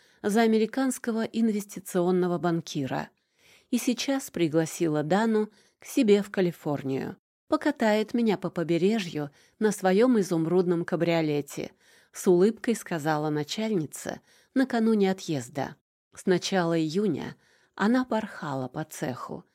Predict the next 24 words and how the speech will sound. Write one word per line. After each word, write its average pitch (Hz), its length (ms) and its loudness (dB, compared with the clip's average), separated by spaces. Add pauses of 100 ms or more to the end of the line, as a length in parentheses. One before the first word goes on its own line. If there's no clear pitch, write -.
(240)
а 180 200 2
от 175 120 -2
её 175 220 4
строгости 196 840 -4 (160)
не 277 100 2
осталось 214 600 -2
и - 20 -8
следа. 147 600 -6 (500)
Этому 254 480 2
имелось 190 480 0
объяснение. 160 920 -2 (240)
На 254 120 4
пальце 277 440 0
у 196 100 4
Даны 196 380 2
появилось 185 600 2
помолвочное 190 760 0
кольцо 190 640 -6 (400)
с - 140 -10
огромным 165 580 2
бриллиантом 190 800 -2 (160)
в - 80 -20
форме 247 340 4
сердечка. 143 800 -6